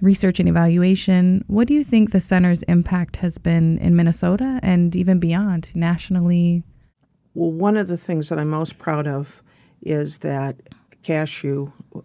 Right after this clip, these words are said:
Speaker 2: and, and we never envisioned that it would be called cashew, but I, I like the fact that there's a, there's a word now,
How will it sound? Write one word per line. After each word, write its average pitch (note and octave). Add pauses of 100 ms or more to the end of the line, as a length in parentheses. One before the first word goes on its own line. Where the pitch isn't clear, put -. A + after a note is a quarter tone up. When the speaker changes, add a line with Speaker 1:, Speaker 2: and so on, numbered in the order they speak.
(120)
Speaker 2:
and, D3+ (220)
and D#3
we E3
never E3
envisioned D3
that C#3
it -
would C#3+
be D3+
called D3
cashew, - (400)
but D3 (240)
I, D#3 (100)
I D#3+
like E3
the D#3+
fact D3+
that -
there's D3
a, C#3+ (140)
there's -
a C3+
word C#3+
now, C3